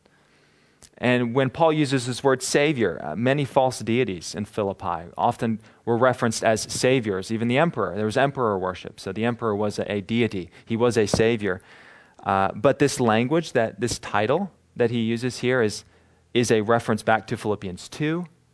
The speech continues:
when he talks about the name that is above every name, as well. It,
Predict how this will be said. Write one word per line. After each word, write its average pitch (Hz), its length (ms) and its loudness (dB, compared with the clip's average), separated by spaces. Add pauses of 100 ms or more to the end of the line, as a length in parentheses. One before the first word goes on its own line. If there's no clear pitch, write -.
(640)
when 101 120 -8
he 98 60 -6
talks 110 260 -2
about 104 180 -2
the 101 80 -4
name 110 380 2
that 107 140 2
is 98 100 -2
above 92 220 -4
every 92 260 -2
name, 120 380 -2
as 95 160 -8
well. 101 260 -2
It, - 260 -8